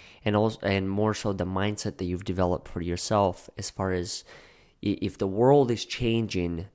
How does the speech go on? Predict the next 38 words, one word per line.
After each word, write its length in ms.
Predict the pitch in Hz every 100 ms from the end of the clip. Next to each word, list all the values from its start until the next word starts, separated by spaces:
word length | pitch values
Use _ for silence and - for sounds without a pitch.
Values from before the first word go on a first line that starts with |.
| -
then 100 | 92
I'm 200 | 92 107
going 320 | 104 104 95
to 120 | 101
have 240 | 95 95 -
to 80 | 90
change 400 | - 101 98 90
with 400 | 92 113 113 -
the 80 |
world 640 | 95 95 82 76 80 90 - _
or 140 | - 90
certain 340 | - 92 92
aspects 460 | 92 92 - 90 -
of 160 | 104
it 260 | 92 85 - _ - - - -
in 120 | 98
order 200 | 107 113
to 120 | 110 87
be 220 | 104 101
able 220 | 98 98
to 400 | - - 98 85
adjust 680 | - 82 - 101 92 - 87
and 120 | 85
adapt 600 | 85 98 90 - - - - - - -
to 100 | 110
some 180 | - 101
of 120 | 95
these 240 | 95 85
new 180 | 95 92
opportunities 760 | 85 82 85 - 165 104 85 85
that 220 | 87 -
you've 460 | 90 85 - - - _
been 140 | 90
able 220 | 92 85 90
to 120 | 92
create 400 | - 98 92 -
for 160 | -
yourself. 640 | 80 80 - 123 101 85